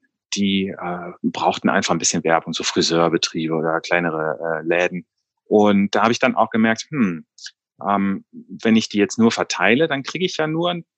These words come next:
kleinen Anteil des Kuchens, äh, was das Geld angeht. Dann designe ich die doch direkt mal. Weißt du, mit zwölf bin ich dann hingegangen, hab mir einen Computer angeschmissen und, äh, <laughs> hab dann angefangen, die Dinger auch zu designen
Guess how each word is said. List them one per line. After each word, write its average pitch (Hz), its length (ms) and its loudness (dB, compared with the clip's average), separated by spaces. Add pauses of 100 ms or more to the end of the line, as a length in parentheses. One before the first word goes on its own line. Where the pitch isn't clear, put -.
(420)
kleinen - 360 -2
Anteil 139 520 2
des 98 220 0
Kuchens, 135 720 2
äh, 123 80 -2
was 113 460 0
das 117 200 -2
Geld 110 320 0
angeht. 95 480 -6 (520)
Dann 139 180 2
designe 156 340 2
ich 117 80 -4
die 98 140 -10
doch 185 160 -4
direkt 80 340 -10
mal. 80 220 -4
Weißt 90 220 -2
du, - 20 -2
mit 104 160 -2
zwölf 127 260 -2
bin 120 80 0
ich 120 60 0
dann 98 160 -2
hingegangen, 127 500 2
hab 117 120 -2
mir 107 80 2
einen 104 100 -2
Computer 127 360 2
angeschmissen 117 640 2
und, 107 380 0
äh, 98 260 2 (140)
<laughs> - 140 -8
hab 113 180 0
dann 117 240 4 (380)
angefangen, 123 480 4
die 107 80 0
Dinger 117 260 6
auch 95 160 0
zu - 140 -4
designen 110 600 0